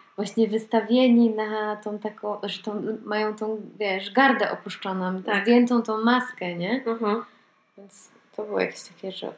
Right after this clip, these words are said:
Speaker 1: kurde, rzeczywiście to jest, e, to było mocne, a drugi takie coś, co sobie wynotowałam a propos tego, to to, że słówko... Linda,
Speaker 2: Linda,
Speaker 1: masz coś do
Speaker 2: cichutko.
Speaker 1: powiedzenia?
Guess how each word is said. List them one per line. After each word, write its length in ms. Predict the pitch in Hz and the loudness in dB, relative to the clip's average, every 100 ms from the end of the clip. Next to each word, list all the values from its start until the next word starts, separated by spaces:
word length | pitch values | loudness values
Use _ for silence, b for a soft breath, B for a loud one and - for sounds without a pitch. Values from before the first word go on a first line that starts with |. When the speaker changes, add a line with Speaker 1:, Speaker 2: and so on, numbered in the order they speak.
| - | -16
Speaker 1:
kurde, 220 | 185 165 | -14 -12
rzeczywiście 680 | 170 - 214 208 - - 185 _ | -12 -14 -14 -14 -18 -20 -20 _
to 60 | 190 | -20
jest, 460 | 190 - - _ - | -20 -20 -20 _ -20
e, 80 | 202 196 202 208 _ b b b - | -20 -20 _ _ _ b b b -14
to 60 | |
było 220 | 190 208 | -2 0
mocne, 480 | 202 208 226 285 294 | 2 0 0 4 4
a 120 | - | 4
drugi 340 | 220 233 240 240 | 2 2 2 0
takie 240 | 247 240 | -2 -4
coś, 200 | 226 233 | -4 -6
co 160 | - 214 | -6 -12
sobie 220 | - 214 | -10 -4
wynotowałam 720 | 220 226 220 220 220 220 226 226 | 0 0 -2 -6 -2 0 0 0
a 60 | |
propos 320 | - 214 - 226 | -6 -10 -10 -4
tego, 400 | 226 220 277 330 B | -4 0 -2 -2 B
to 140 | - 233 - _ - | 0 0 -2 _ -6
to, 380 | - 240 240 247 - - - | 2 4 8 8 8 4 0
że 180 | - 233 | 0 0
słówko... 640 | 233 254 254 - 240 - - - 226 | 0 -2 -2 2 2 2 -6 -8 -2
Linda, 260 | 220 208 202 | 0 2 0
Speaker 2:
Linda, 120 | - 247 | 0 -2
Speaker 1:
masz 100 | 190 | -4
coś 180 | 202 | -4
do 60 | 202 | -6
Speaker 2:
cichutko. 200 | 214 208 | -8 -10
Speaker 1:
powiedzenia? 320 | 208 220 247 | -6 -2 0